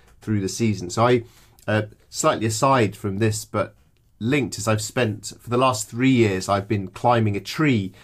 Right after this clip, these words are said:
<laughs> once a month, which I have scheduled into my Google Calendar. So again, the notion of scheduling an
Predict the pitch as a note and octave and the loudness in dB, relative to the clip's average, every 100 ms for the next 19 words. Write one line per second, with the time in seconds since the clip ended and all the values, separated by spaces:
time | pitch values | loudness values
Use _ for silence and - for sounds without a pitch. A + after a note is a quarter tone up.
0 | - - - - A#2 B2+ A#2 A#2+ A#2+ F2+ | -2 -2 -2 -8 0 0 2 2 2 0
1 | - F#2 A#2 A#2+ A2+ - C3+ A#2+ A2+ G#2+ | -6 -4 0 0 0 -2 0 2 2 0
2 | G2 G#2+ G2+ B2 A2 G#2 B2 B2+ G#2 F#2 | -2 -4 0 0 0 -2 0 0 0 -4
3 | D#2+ - G2+ C#3 A2 G2 G#2+ A2 A2 G2+ | -10 -6 -2 0 0 0 0 0 -2 -8
4 | - - _ - - C3+ A2+ A#2 A2 G#2 | -12 -20 _ -16 -4 -2 0 0 2 0
5 | G2 - _ G2 G2 | -4 -12 _ -10 -10